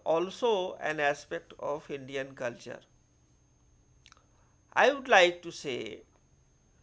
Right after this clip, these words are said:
that language is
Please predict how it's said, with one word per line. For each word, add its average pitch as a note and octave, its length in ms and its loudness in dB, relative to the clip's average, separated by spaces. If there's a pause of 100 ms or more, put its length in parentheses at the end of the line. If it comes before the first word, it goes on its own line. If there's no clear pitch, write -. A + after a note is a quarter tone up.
(240)
that C#3+ 480 2 (1300)
language E3+ 920 0 (640)
is G3 240 -10